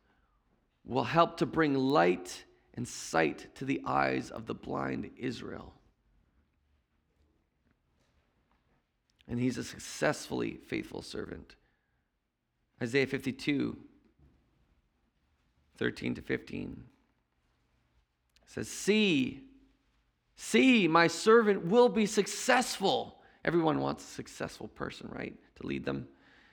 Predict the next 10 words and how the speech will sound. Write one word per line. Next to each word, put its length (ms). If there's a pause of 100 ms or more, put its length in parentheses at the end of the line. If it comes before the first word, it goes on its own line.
(220)
"He 140
will 60
be 140
raised 720
and 140
lifted 460
up 340
and 180
greatly 720
exalted. 840